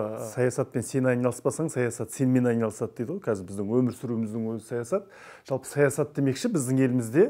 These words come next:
президент сайлауы өтеді. ақш та, ә, республикашылдар мен демократшылдар екіге бөлініп алып, сайлаудың көрігін қыздырады. Ол жақта сайлау деген үлкен шоу.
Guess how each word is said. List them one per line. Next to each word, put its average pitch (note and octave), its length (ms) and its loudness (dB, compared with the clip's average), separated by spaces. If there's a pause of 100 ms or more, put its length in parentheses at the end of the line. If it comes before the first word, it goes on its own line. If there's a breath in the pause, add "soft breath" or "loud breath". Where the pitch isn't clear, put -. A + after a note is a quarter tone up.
президент A#2+ 340 -2
сайлауы A2+ 380 0
өтеді. - 200 -8 (1300 soft breath)
ақш - 300 -2
та, C4 260 6 (580)
ә, A2 640 -8 (360)
республикашылдар C3+ 920 2
мен A3+ 240 0 (160)
демократшылдар B2 760 -2
екіге A#2+ 380 -6
бөлініп A#2 420 0
алып, D#3+ 280 4
сайлаудың A2+ 460 2
көрігін A2+ 380 0
қыздырады. D3+ 380 0 (140)
Ол A#2 160 -2
жақта A#2+ 300 -4
сайлау A#2 360 0
деген A2 260 -4
үлкен G2+ 360 -8
шоу. - 420 2